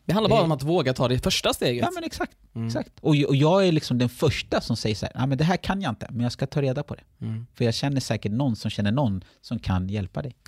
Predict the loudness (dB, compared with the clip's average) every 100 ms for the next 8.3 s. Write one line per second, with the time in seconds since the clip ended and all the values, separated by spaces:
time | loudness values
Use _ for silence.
0 | -4 -2 0 -2 -2 -6 -10 -10 -12 -4
1 | -2 0 2 2 2 -2 -8 -2 -2 0
2 | 0 2 2 2 -2 -4 -8 -14 _ _
3 | _ _ -4 2 2 4 2 2 0 0
4 | -2 -2 -2 -4 -4 -6 -4 -4 -4 -4
5 | -6 -8 -8 -12 -10 -6 -6 -6 -4 2
6 | 4 4 0 -4 -2 0 0 -2 -6 -8
7 | -6 -6 -6 -2 -2 0 -2 -2 -10 -16
8 | _ -6 -6